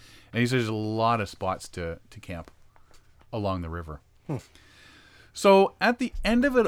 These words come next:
Speaker 1: all, this little one quick beer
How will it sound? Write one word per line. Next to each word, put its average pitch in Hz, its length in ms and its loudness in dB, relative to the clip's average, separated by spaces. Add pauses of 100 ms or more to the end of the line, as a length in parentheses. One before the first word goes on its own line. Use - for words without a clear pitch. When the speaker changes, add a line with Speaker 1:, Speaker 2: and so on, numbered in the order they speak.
(120)
Speaker 1:
all, 139 460 2 (1300)
this 131 240 -2
little 160 440 2 (100)
one 139 540 0
quick 135 380 -6
beer 113 480 -2